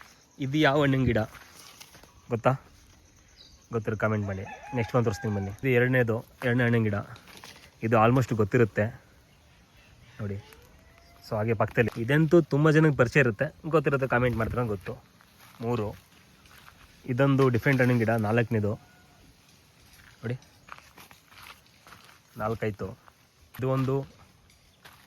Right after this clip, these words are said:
ಡಿಫ್ರೆಂಟು, ಇದು ಯಾವುದು ಅಂತ ಕಾಮೆಂಟ್ ಮಾಡಿ. ಐದು. ಹಾಗೆ ಇದಂತೂ ಬೇರೆ ರೇರು, ಡಿಫ್ರೆಂಟು,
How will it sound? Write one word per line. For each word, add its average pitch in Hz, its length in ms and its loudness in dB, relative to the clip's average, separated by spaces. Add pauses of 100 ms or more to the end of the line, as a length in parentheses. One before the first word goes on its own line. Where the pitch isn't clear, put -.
ಡಿಫ್ರೆಂಟು, 110 400 -2 (1040)
ಇದು 110 160 -4
ಯಾವುದು 117 300 2
ಅಂತ 113 120 0 (120)
ಕಾಮೆಂಟ್ 107 320 -2
ಮಾಡಿ. 95 160 -6 (720)
ಐದು. 104 200 -2 (3500)
ಹಾಗೆ 117 260 -4 (1400)
ಇದಂತೂ 156 480 0 (320)
ಬೇರೆ 123 220 2 (140)
ರೇರು, 131 280 6 (600)
ಡಿಫ್ರೆಂಟು, 131 480 0